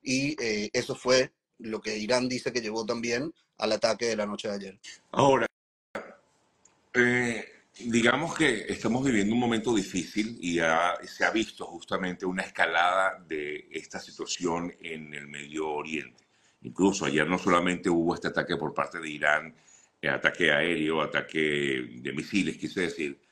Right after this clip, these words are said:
Speaker 2: sino que también hubo un ataque directo en el propio Tel Aviv, al sur de Tel Aviv.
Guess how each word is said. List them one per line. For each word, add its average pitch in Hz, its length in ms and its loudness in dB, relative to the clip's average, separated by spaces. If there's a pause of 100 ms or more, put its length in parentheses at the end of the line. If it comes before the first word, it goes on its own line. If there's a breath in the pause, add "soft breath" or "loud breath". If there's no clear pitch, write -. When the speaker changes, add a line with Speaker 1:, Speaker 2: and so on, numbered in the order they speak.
(160 soft breath)
Speaker 2:
sino 98 260 0
que 101 80 -2
también 87 340 2
hubo 92 400 2
un 92 160 -2
ataque 85 440 -2
directo 90 880 0
en 71 520 -6
el 65 340 -10
propio 80 720 -4
Tel 67 140 -8
Aviv, 101 360 -4
al 64 140 -6
sur 85 260 -2
de 78 60 -2
Tel 71 160 -4
Aviv. 78 380 -2